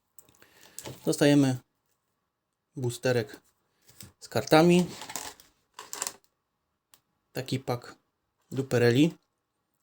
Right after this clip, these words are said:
Chociaż są bardzo fajnie wykonane. U góry były trzy naklejki. Mamy zawieszkę, przypinkę, wisiorek. No, dla dziecka bardzo fajna rzecz. Jeżeli ktoś chce kupować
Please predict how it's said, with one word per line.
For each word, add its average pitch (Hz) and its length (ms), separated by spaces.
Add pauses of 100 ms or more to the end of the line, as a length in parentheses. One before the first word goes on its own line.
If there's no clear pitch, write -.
Chociaż 139 240
są 135 160
bardzo 127 200
fajnie 127 220
wykonane. 123 520
U 107 60
góry 123 220
były 117 260
trzy - 160
naklejki. 123 600 (800)
Mamy 107 200
zawieszkę, 117 580 (300)
przypinkę, 120 580 (440)
wisiorek. 117 600 (960)
No, 233 80
dla 175 160
dziecka 151 360
bardzo 139 260
fajna 131 300
rzecz. 135 340 (1120)
Jeżeli 156 360
ktoś 143 260
chce - 180
kupować 131 540